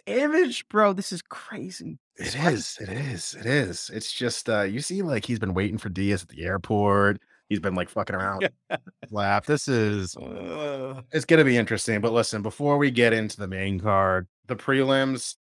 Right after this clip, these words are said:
Speaker 2: I only got a couple fights here. Um, I guess let's just run down 'em real quick. Uh, Darren Weeks versus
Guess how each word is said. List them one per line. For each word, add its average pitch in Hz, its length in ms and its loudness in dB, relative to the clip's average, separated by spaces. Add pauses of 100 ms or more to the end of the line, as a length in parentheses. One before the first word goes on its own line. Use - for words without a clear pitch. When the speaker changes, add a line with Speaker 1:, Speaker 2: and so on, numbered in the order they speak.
(100)
Speaker 2:
I 123 180 2
only 135 180 4
got 113 140 4
a 104 60 2
couple 110 320 0
fights 95 400 -4
here. 98 500 2
Um, 90 460 -6 (560)
I 104 80 -10
guess 120 200 0
let's 117 120 -6
just 110 180 -10
run 104 180 -2
down 95 280 0
'em 101 180 -2
real 101 160 2
quick. - 600 -4 (100)
Uh, 87 340 -2 (160)
Darren 117 400 0
Weeks 104 380 -2
versus 92 500 -10